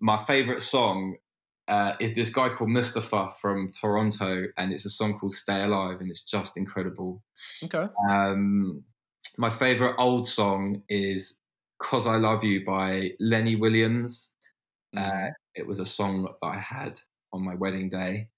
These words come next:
Speaker 1: and I love it. The strings are gorgeous, and it's just the most beautiful song. It's been sampled loads, and it's in-, it's incredible.
Speaker 2: Mm-hmm.
Speaker 1: My favourite album recently was the Salt album, Black Is,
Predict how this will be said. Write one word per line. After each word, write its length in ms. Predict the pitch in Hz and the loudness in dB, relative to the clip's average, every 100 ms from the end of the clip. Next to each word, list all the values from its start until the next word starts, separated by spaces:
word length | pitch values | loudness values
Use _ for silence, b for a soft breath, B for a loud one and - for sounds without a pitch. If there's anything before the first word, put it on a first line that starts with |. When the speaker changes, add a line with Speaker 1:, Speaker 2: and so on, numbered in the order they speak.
| _ _ - | _ _ -4
Speaker 1:
and 140 | 92 | -2
I 80 | 98 | 0
love 260 | 101 101 98 | 2 2 0
it. 180 | 78 - | -4 -6
The 60 | |
strings 460 | - - 120 110 98 | -8 -2 2 2 2
are 80 | 95 | 0
gorgeous, 640 | 104 101 98 101 95 - | 2 2 2 0 0 -4
and 80 | 80 | -8
it's 120 | - | -6
just 220 | 98 - | -6 -4
the 60 | 95 | -4
most 260 | 92 - | -4 -4
beautiful 640 | - 98 - - 92 92 - | 0 0 0 -2 -2 -2 -6
song. 380 | - - 92 92 | -8 -2 -2 -2
It's 100 | 90 | -6
been 100 | 92 | -8
sampled 480 | 95 104 95 - - | -4 -2 -2 -4 -8
loads, 280 | 85 - - | -8 -10 -14
and 80 | - | -16
it's 140 | - | -10
in-, 100 | 95 - | -8 -6
it's 140 | 120 92 | -6 -4
incredible. 500 | 92 95 95 92 - _ _ B B 110 | -4 -4 -4 -4 -8 _ _ B B -14
Speaker 2:
Mm-hmm. 260 | 95 190 | -10 -2
Speaker 1:
My 60 | 160 | 2
favourite 240 | 151 143 | 2 2
album 640 | 143 143 139 139 131 127 123 | 4 4 6 4 6 6 6
recently 880 | 143 143 - 117 113 110 117 123 107 | 6 6 4 0 4 6 6 4 4
was 320 | 110 110 104 | 4 4 2
the 80 | 101 | -4
Salt 480 | - - 147 139 - 123 | -4 2 4 4 2 2
album, 680 | 113 107 117 117 135 147 - _ 123 | 4 4 4 4 4 -2 -8 _ 2
Black 320 | 117 - - 120 | 2 0 -4 0
Is, 580 | 110 120 123 - - | 2 2 -2 -8 -14